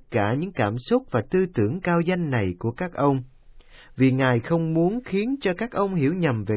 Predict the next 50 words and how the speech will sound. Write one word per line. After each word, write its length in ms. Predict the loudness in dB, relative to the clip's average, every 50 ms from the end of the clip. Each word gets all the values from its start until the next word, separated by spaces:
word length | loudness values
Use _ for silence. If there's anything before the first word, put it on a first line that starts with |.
| -2 -2
con 240 | -2 -2 0 0
đường 300 | 2 2 2 2 0 -2 -4
Chúa 200 | -2 -2 0 0
đang 300 | 0 0 0 0 0 2
đi. 260 | 2 4 4 2 0 -6 -14 -20 -20 _ _ _ _ _ _ _ _ _ _ _ _ _ _ _ _ _ _ _ _ -20 -20 -6 0
Bấy 200 | 2 4 4 6
lâu 200 | 6 4 4 4
nay, 380 | 4 4 4 4 4 2 0 -2 -8 -18 -8 -4
các 160 | -2 -2 0
ông 280 | 2 2 4 4 2 0
cứ 180 | 0 0 0
nghĩ 320 | 2 4 4 4 4 4 2
theo 220 | 2 2 2 2 2 0
Chúa 280 | 0 2 2 4 2 2
sẽ 200 | 2 2 2 2
được 220 | 4 2 2 4
điều 200 | 4 4 6 6
này, 280 | 6 4 4 4 4 4
điều 240 | 4 4 4 4 2 0 -2
kia, 300 | 0 2 4 4 4 2 0 -6 -12 -20 -18 -6
sẽ 200 | 0 0 2 4
được 200 | 4 4 4 4
hưởng 260 | 4 4 4 4 4
lây 240 | 2 4 4 4 4
danh 240 | 4 2 2 2
thơm 300 | 2 4 4 4 4 2 0
tiếng 260 | 0 0 0 0 0
tốt 260 | 0 2 4 4 2 2 0 0
và 140 | 0 0
quyền 320 | 2 2 2 2 2 2 0
năng 240 | 0 -2 -2 -4 -4
của 140 | -2 -2
người. 420 | -2 0 2 2 2 2 2 -2 -4 -10 -20 -20 -20 -20 -20 -20 -20 -20 -20 -20 -20 -20 -8 0
Việc 260 | 4 4 4 4 4
Đức 100 | -2 -4 0
Giêsu 520 | 2 4 4 4 4 4 4 6 6 6 6
muốn 260 | 4 2 0 0 0
các 160 | -2 -4 -4
ông 280 | 0 2 2 4 2 2
phải 160 | 0 -2 -2
rời 280 | 0 2 4 4 4 4
bỏ 300 | 2 2 2 2 2 2
bờ 240 | 2 2 2 2 4 2
bên 240 | 2 2 2 2
này 240 | 0 2 2 2 2
để 140 | 0 -2 -2
sang 320 | -2 -2 -2 -2 0 2
bờ 180 | 2 2 2 2
bên 220 | 2 0 0 -2
kia 360 | -2 -2 0 2 2 2 0